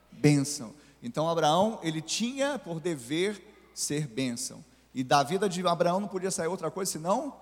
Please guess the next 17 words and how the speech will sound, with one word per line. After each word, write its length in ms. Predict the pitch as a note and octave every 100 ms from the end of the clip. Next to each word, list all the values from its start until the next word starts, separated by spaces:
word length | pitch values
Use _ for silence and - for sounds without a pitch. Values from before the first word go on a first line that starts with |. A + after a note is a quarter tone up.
| - -
bênção. 560 | - D#3 D#3 - B2 - - -
Não 80 | C3
podia 220 | E3 G3
sair 200 | G#3 F#3+
da 120 | F#3
palavra, 400 | F3+ E3+ F3 E3
da 160 | - C3+
boca 240 | D#3 F3
dele 180 | D#3+ F#3
senão 400 | - E3+ A3 C4 - -
bênção. 440 | - F#3+ E3 C#3+
Então, 180 | C3 E3
ele 100 | F3
abençoava. 920 | F3+ F#3+ G#3 - G#3+ F#3 F3+ A#2+ A2 - _ _ _ _ _ _ _ _ _ -
Amém? 520 | A#2+ D3 A3+ C4+ - - - _ _ _ _ _ _ _ -
Porém, 580 | E3+ E3+ B3+ A#3 C#3 - - - - _ _ _ _ - _ _ _ _ D#3
quando 340 | G3+ A3